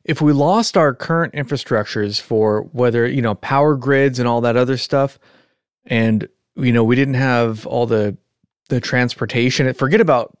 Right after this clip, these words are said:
getting your Xbox or PlayStation. If, <laughs> I mean, how many people here know enough to grow food for themselves, just themselves, you know? We would be in a lot of trouble. Society would collapse,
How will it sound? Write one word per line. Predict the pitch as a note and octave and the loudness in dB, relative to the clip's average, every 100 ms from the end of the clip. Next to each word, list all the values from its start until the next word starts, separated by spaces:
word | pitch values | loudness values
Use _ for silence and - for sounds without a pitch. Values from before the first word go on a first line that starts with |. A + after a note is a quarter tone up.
| - | -16
getting | B2 C#3 C3+ | -2 0 0
your | A2 | 0
Xbox | A2 B2+ - A#2+ A#2 - | 0 -2 -2 -2 -2 -4
or | |
PlayStation. | G2 - B2+ C#3 B2+ G#2 G2+ G#2 - - - _ _ _ - | -8 0 0 0 -2 -2 -4 -8 -10 -20 -20 _ _ _ -2
If, | C3+ B2+ | -2 0
<laughs> | D#3 D#3+ | 2 2
I | E3+ | 4
mean, | F3 D3 - | 2 0 -8
how | - G#3+ | 0 2
many | B3 | 2
people | - G3 F#3 | 2 0 2
here | D3 C#3 C3 | 2 4 2
know | B2+ C#3 C#3 - | 2 2 2 -4
enough | - C#3 C#3 C3 - _ | -6 0 0 -2 -6 _
to | - | -2
grow | B2 A#2+ C#3 | -2 2 2
food | B2+ - C#3 | 2 0 0
for | B2+ C#3 | 0 -2
themselves, | A#2+ A2 - B2 G#2 F2+ - - G#3 D3 | -2 -2 0 0 0 -4 -12 -18 -10 -2
just | G#3 G#3+ - | 0 0 2
themselves, | F#3 - A2+ F#2+ - - | 0 2 0 -2 -6 -8
you | B2 | -2
know? | A#2+ A#2 - - - _ _ | 0 0 -4 -20 -20 _ _
We | D3 | 2
would | A3 A3+ | 4 2
be | C3+ B2 B2+ | 2 2 0
in | A#2 | 0
a | G#2 | -2
lot | G2+ A2 A#2 | -4 -2 -2
of | G#2+ | -2
trouble. | - A2+ A2 | -2 -2 -4
Society | - A#2 - D3 D3+ C#3 | -8 -6 0 2 2 2
would | B2+ | -2
collapse, | - B2 A2 A2 G#2+ | -2 -2 0 -2 -6